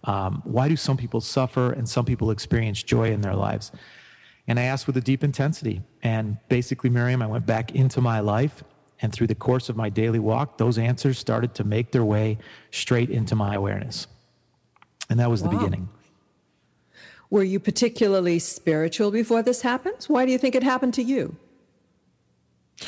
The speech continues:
Speaker 1: Well, that's a great question. And one of the most exciting things about my experience is that I was not spiritual at all. I didn't even know what spirituality really meant. I thought maybe it was connected to religion. I wasn't religious at all. Um, I had not formed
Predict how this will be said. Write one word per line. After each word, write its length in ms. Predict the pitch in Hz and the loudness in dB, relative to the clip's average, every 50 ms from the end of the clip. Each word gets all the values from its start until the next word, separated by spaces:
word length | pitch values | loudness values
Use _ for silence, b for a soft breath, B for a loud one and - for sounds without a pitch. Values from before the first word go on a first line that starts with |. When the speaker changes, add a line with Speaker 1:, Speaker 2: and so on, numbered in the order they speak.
| B B | B B
Speaker 1:
Well, 80 | 143 | 2
that's 220 | 135 156 175 - 165 | 2 2 2 0 -2
a 20 | |
great 260 | 143 123 143 143 131 | 0 0 0 -2 -2
question. 360 | - - 147 151 147 - 123 120 120 - | -2 -2 -2 -2 -2 -4 -4 -4 -2 -2
And 160 | 131 127 127 | 0 0 2
one 100 | 139 165 | 2 0
of 60 | 190 | 0
the 60 | 180 | 0
most 240 | 147 135 123 - - | 0 -2 -4 -4 -6
exciting 420 | - - - - 135 135 127 120 | -6 -4 0 0 0 2 0 -2
things 380 | 104 - 131 151 170 175 123 113 | -2 -2 0 0 0 0 0 0
about 260 | 110 117 110 113 113 | -2 -2 0 0 0
my 140 | 113 110 104 | -2 -2 -4
experience 580 | 101 - - - 143 156 175 156 123 101 - 113 | -4 -4 -2 0 2 2 2 2 0 -2 -6 -6
is 80 | 92 | -4
that 160 | 98 113 120 | -2 -2 -2
I 120 | 110 110 113 | -2 -2 -2
was 200 | 113 120 110 92 | -2 -2 -2 -2
not 240 | 113 120 143 185 - | -2 -2 0 -2 -2
spiritual 480 | - - - 110 104 101 - 113 107 | -4 -2 -2 0 0 0 0 0 0
at 60 | 110 | 2
all. 140 | 120 151 139 | 2 0 0
I 60 | 123 | 0
didn't 120 | 143 175 175 | 0 0 0
even 180 | 143 127 123 | 0 0 0
know 80 | 120 123 | 0 0
what 140 | 123 117 - | 0 -2 -2
spirituality 680 | - - 131 127 120 120 - 113 117 117 113 110 110 107 | -2 0 0 0 2 0 0 0 0 2 0 0 -2 -2
really 300 | 101 113 120 110 110 104 | 0 0 0 0 0 -2
meant. 380 | 101 104 - 151 143 120 - - B B B B B | -2 0 0 0 0 -2 -4 -8 B B B B B
I 40 | |
thought 240 | B 127 117 123 117 | B -2 -2 -2 -2
maybe 200 | 113 117 117 123 | -4 -4 -2 -2
it 60 | 131 | -2
was 140 | 127 117 - | -2 -4 -2
connected 360 | - 127 117 110 113 - 104 - | -2 0 0 0 0 -2 -2 -2
to 100 | - 107 | 0 0
religion. 500 | 104 101 95 101 104 101 120 139 151 - B B B B | 0 0 0 0 0 2 2 2 2 0 B B B B
I 80 | B 95 | B -2
wasn't 420 | 95 104 110 113 120 127 123 - | 0 0 0 2 2 0 0 0
religious 640 | - 104 101 104 104 101 101 117 147 160 - - - - | -2 -2 0 0 0 0 2 2 0 0 -2 -4 -6 -4
at 140 | - 107 101 | -2 0 0
all. 360 | 101 101 104 117 143 151 - B B B B B B | 2 2 2 0 0 -2 -4 B B B B B B
Um, 180 | - 110 104 110 | -4 -4 -2 -2
I 100 | 120 117 | -2 0
had 200 | 110 117 110 104 | 0 0 0 0
not 320 | 110 113 120 123 143 151 - | -2 0 0 0 -2 -4 -6
formed 400 | - - 131 131 127 127 127 | -4 -2 0 0 0 0 -2